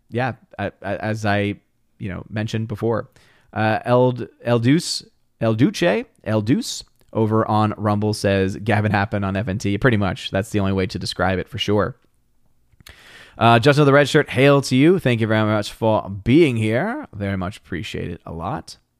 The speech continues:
Uh, let's see. Laura says, "I think you all handled his criticism of their culture very well.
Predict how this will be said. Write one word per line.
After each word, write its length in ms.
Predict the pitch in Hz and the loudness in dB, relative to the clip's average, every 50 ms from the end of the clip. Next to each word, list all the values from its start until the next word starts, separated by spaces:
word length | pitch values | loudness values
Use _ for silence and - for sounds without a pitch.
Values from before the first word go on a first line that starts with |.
| _ _ - - _ _ _ _ _ _ _ _ _ _ _ _ _ _ _ _ _ _ | _ _ -20 -20 _ _ _ _ _ _ _ _ _ _ _ _ _ _ _ _ _ _
Uh, 520 | - 104 104 104 104 104 104 107 104 104 92 | -6 -2 0 0 2 2 2 2 2 0 0
let's 160 | 107 110 107 | 0 -2 -4
see. 340 | - - 113 104 104 104 98 98 | -2 -2 0 2 2 2 2 2
Laura 260 | 107 120 127 120 113 | 2 4 4 4 4
says, 240 | - - 117 117 107 | 2 2 2 2 2
"I 60 | 110 | 2
think 220 | 131 165 180 143 | 2 2 2 4
you 100 | 156 156 | 4 4
all 120 | 147 139 120 | 4 4 4
handled 320 | 123 127 131 131 131 120 | 2 2 2 2 0 0
his 100 | 113 110 | -2 -2
criticism 400 | - 139 131 - 131 120 117 117 | -2 -2 -2 -2 -4 -4 -2 -2
of 40 | 113 | 0
their 120 | 117 117 | 0 0
culture 260 | - - 117 113 - | 0 0 -2 -2 -2
very 220 | 98 107 101 95 95 | -4 -2 -2 0 2
well. 360 | 110 131 135 139 135 135 _ | 2 4 4 4 2 -2 _